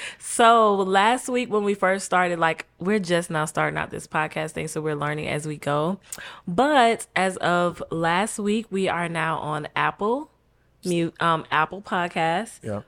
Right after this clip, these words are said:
Speaker 1: We are on Amazon Podcasts.
Speaker 2: Yeah.
Speaker 1: We
Speaker 2: Spotify.
Speaker 1: are on Spotify
Speaker 2: Google.
Speaker 1: Podcasts. We are on Google.
Speaker 2: TuneIn Radio.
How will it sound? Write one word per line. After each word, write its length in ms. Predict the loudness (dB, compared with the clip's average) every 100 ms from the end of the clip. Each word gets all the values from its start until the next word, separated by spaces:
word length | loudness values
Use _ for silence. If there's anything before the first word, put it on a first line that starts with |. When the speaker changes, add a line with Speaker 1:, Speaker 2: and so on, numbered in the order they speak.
| -4
Speaker 1:
We 100 | 0
are 100 | 0
on 140 | -2 -6
Amazon 800 | -4 -4 -4 -4 -2 0 0 -4 -10 _
Podcasts. 720 | -6 -6 -4 -6 -6 -8 -8
Speaker 2:
Yeah. 200 | -6 -6 -8 _ _ -18
Speaker 1:
We 240 | -4 -2 0
Speaker 2:
Spotify. 240 | 2 2
Speaker 1:
are 140 | 0 0
on 80 |
Spotify 960 | -4 -6 0 2 2 0 0 2 0 -4 -4
Speaker 2:
Google. 100 | -2 -2 -2
Speaker 1:
Podcasts. 420 | -2 -2 -4 -8 -18 _ _ _ _
We 160 | 0
are 100 | 0
on 280 | 0 -2 -4
Google. 540 | 0 2 4 4 2 -2 _ _ _ _
Speaker 2:
TuneIn 360 | -10 -6 -6 -6
Radio. 420 | -6 -6 -6 -8